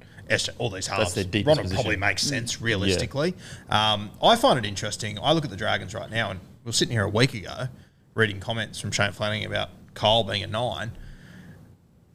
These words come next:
Speaker 1: If Ronald was good enough for them to bring to the club, and they were excited about him to post all this stuff about him,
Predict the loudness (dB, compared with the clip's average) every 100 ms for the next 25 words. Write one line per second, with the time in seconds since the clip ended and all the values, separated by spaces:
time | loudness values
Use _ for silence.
0 | _ 0 0 -4 -4 6 6 8 4 2
1 | 0 0 0 0 -2 -4 -4 -4 -6 -6
2 | -4 -2 4 4 4 -10 -18 -14 0 2
3 | 2 0 0 0 0 -2 -2 -4 -8 -8
4 | -6 -2 -2 -2 -2 -2 0 0 2 0